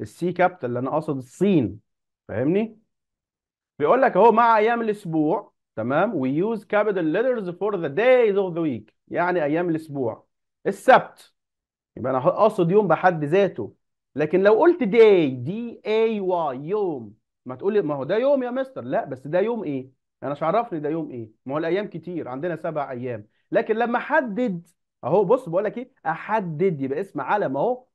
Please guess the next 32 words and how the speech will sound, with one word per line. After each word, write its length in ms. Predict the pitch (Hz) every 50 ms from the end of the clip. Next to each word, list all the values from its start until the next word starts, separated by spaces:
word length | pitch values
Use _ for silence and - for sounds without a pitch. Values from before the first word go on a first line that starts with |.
| _ -
يبقى 180 | 127 135 135
Saturday، 580 | 131 - - 233 262 285 269 277 254 226 180 185
يوم 520 | 233 233 220 196 147 151 196 254 294 269
السبت 420 | 233 - - - 254 147 - - 156
بحد 340 | 147 - - 156 151 143 143
ذاته، 500 | 147 202 233 262 254 269 285 302 _ _ _ _ -
يبقى 200 | 151 165 165 165
الاس 260 | 156 180 202 196 -
كابيتال. 380 | - 180 170 175 - - 110 - _ _ _ _ _ _ _ _
فرايداي، 840 | 185 233 277 311 311 262 214 262 277 269 254 247 208 151 123 110 104 - -
الاف 360 | 127 139 - 180 208 214 -
كابيتال، 420 | - 240 247 247 247 - 156 131
لأن 180 | 127 135 135 147
أنا 100 | 151 156
قصدت 340 | 156 143 - 240 220 175 175
يوم 160 | 208 220 220
الجمعة 440 | 196 170 170 240 247 226 175 160 156
بس. 520 | 147 175 190 175 - _ _ _ _ _ _ _ _ _ _ _ _ _ _ _ _ _ _ _ _ _ _ _ -
لكن 240 | 139 139 - 151
كلمة 280 | 139 - 285 302 302 240
داي، 500 | 190 160 196 254 233 190 196 240 277 254
لا. 400 | - - 254 - - _ - - _ _ _ _ _ _ _ _ _ -
فهمت؟ 380 | 123 151 175 226 - - - 139
عشان 220 | 113 - 143 139
بتتلخبطوا 540 | 135 - - 139 123 117 131 170 180 175 156
فيها 140 | 170 180 160
كتير. 420 | - - - 123 104 92 - _ _ _ _ _ _ _ _ _ _ _ _ _ _
شهور 420 | _ - 214 214 226 294 302 294 269
السنة، 580 | 240 - - - 247 247 233 202 143 110 - _ _ _ -
لما 180 | 131 147 170
أقول 200 | 180 220 214 147
جانيوري، 800 | 113 - 208 240 269 269 269 262 247 277 269 254 233 175 127 -